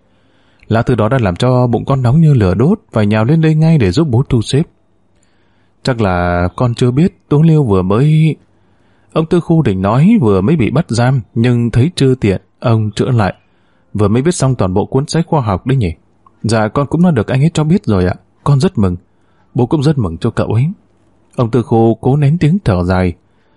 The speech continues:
"Còn, à, việc dọn nhà về Hà Nội như con vừa nói thì, à, bố đã nghĩ đến nát óc ra rồi." Dọn đi thì dễ thôi, nhưng cơ nghiệp này,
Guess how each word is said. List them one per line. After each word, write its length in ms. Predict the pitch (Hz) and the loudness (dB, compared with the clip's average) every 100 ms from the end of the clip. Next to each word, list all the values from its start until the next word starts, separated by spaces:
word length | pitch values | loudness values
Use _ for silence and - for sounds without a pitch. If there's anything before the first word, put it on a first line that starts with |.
| _ _ - | _ _ -4
"Còn, 280 | 104 92 | -2 0
à, 240 | 95 95 92 | 0 0 0
việc 180 | 101 95 | 0 0
dọn 220 | 107 101 | -2 -2
nhà 180 | 98 95 | -2 0
về 180 | 98 | 0
Hà 160 | 90 95 | 0 0
Nội 280 | 95 92 98 | 0 0 0
như 140 | 123 143 | 0 0
con 200 | 143 135 | 0 0
vừa 120 | 92 | 0
nói 260 | 92 120 190 | 0 0 0
thì, 200 | 107 92 | 0 0
à, 140 | 90 | 0
bố 340 | 90 117 131 170 | 0 -2 0 0
đã 120 | 135 | 0
nghĩ 200 | 131 135 | -2 -2
đến 180 | 139 151 | 0 0
nát 180 | 190 | 0
óc 220 | - 180 131 | 0 -2 0
ra 200 | 123 117 | 0 2
rồi." 200 | 92 80 _ _ _ _ _ _ _ _ _ _ _ _ _ _ _ _ _ - | 0 -4 _ _ _ _ _ _ _ _ _ _ _ _ _ _ _ _ _ -4
Dọn 220 | 107 117 | -2 0
đi 100 | 139 | 0
thì 180 | 104 80 | 0 -2
dễ 200 | 101 170 | -2 0
thôi, 280 | 123 135 117 - | 0 0 -2 -4
nhưng 140 | - 123 | -4 -2
cơ 180 | 147 143 | 0 0
nghiệp 220 | 107 95 | 0 0
này, 420 | 92 90 87 85 | 0 0 0 -2